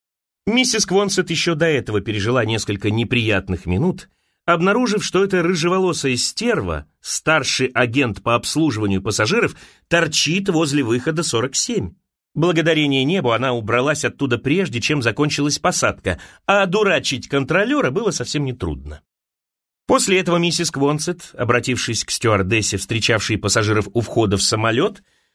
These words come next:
повторила вымышленную историю с забытым бумажником. Стюардесса, которой приходилось отвечать на десятки вопросов,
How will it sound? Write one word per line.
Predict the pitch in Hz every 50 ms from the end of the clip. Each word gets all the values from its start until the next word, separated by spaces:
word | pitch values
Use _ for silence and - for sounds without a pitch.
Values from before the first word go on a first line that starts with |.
| _ _ _
повторила | - 220 220 196 185 175 180 240 285 285 262 233
вымышленную | 214 240 247 233 - - 185 170 165 160 151
историю | 143 - - 196 214 214 202 175
с | 131
забытым | 107 107 131 120 120 180 196 - 165 147
бумажником. | 131 123 110 104 98 92 101 98 95 - 110 107 - _ _ _ _ _ _ _ _ _ _ _
Стюардесса, | - - - 156 151 147 143 147 190 202 196 - -
которой | - 113 104 - 117 113 107
приходилось | 98 123 123 - 127 123 135 127 127 123 -
отвечать | 127 123 139 143 - - 147 139 131
на | 123 123
десятки | 123 139 151 - - 180 170 147 - - -
вопросов, | 104 101 104 95 104 107 127 131 - - 92 80 -